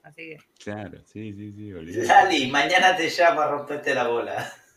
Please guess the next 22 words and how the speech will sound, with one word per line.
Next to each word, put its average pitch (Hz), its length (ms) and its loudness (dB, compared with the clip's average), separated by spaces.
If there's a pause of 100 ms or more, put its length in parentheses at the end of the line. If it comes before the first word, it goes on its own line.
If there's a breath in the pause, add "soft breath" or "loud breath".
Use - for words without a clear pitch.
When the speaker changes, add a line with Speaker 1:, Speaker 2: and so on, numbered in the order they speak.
(140)
Speaker 3:
<laughs> - 2000 -4
Speaker 1:
Un 349 140 -10
golazo, 370 560 6
chicos, 311 420 2
porque 247 260 -2
ahora 320 340 4
esa 339 160 -2
plata 311 280 -2
que 311 100 -6
no 302 100 0
la 311 80 0
gasta 302 260 0
en 294 80 -4
el 285 120 -8
teléfono, 302 500 -6
me 285 140 -8
la 214 100 -4
voy 220 100 -6
a 233 40 -4
gastar 240 180 -10
en 214 60 -16
comida. 220 500 -8